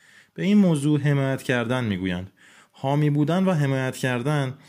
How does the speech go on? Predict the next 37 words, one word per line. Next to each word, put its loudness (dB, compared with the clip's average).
یعنی 0
برای 0
افراد -2
پلی 0
باشیم 0
میان 0
تاریکی -2
و -2
نور، 0
میان -2
شک -4
و 2
باور، 0
میان -2
جهل 0
و 2
آگاهی، -2
میان -2
عدم -4
اعتماد -2
به -2
نفس -4
و 0
رسیدن -2
به 0
اعتماد -2
به 0
نفس، -4
میان 2
از 2
سایه 2
به 2
سوی 4
نور 4
خورشید -2
حرکت -4
کردن. -8